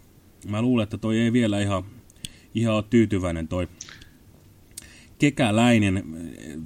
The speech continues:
Top kuusi laituria mahdollisesti pakkeja, koska mä väitän, että toi Gaborikki, vaikka nyt oli huhua, että,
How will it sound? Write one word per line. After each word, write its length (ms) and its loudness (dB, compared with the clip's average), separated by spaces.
Top 200 0
kuusi 240 2
laituria 560 4
mahdollisesti 480 2
pakkeja, 320 2
koska 160 -2
mä 120 4
väitän, 220 2
että 80 -18
toi 140 2
Gaborikki, 560 0
vaikka 140 2
nyt 140 2
oli 140 4
huhua, 380 4
että, 180 -2